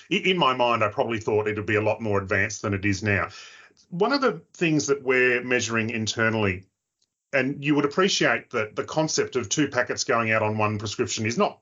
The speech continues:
new. If you think about something like, um, Panadeine Forte going out sixty or a hundred and twenty at a time,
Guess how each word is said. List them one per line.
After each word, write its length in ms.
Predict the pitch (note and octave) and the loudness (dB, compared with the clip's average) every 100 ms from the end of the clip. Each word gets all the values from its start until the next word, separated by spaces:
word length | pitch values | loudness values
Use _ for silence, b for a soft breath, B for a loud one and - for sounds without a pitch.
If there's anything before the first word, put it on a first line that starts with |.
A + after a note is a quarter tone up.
| - | -10
new. 500 | B2 A#2+ D2+ G#2+ - B B B B | -2 -2 -2 -8 -14 B B B B
If 160 | B2 C3 | -2 0
you 60 | |
think 180 | A#2 B2 | 0 0
about 260 | C3 A2 G#2 | 2 2 2
something 300 | - G#2 G#2 | -2 -2 0
like, 300 | F#2+ G2+ - | 0 -2 0
um, 380 | G#2 F#2+ F#2+ G2 B B B | 0 0 -4 -8 B B B
Panadeine 400 | - B2 G#2+ G#2+ | -2 2 2 0
Forte 280 | G2+ A2 G#2 | 0 0 2
going 260 | A2 G2+ G2 | 2 2 2
out 160 | G2 | 0
sixty 400 | - G#2 - A2 | -2 -2 -2 0
or 100 | G2+ | 0
a 40 | G2 | 2
hundred 240 | G#2 G2 | 0 0
and 80 | G2+ | 0
twenty 260 | A#2 G2+ | 0 0
at 60 | G2+ | 0
a 60 | G2+ | 0
time, 500 | - G2 F#2 F2+ | 0 0 0 -2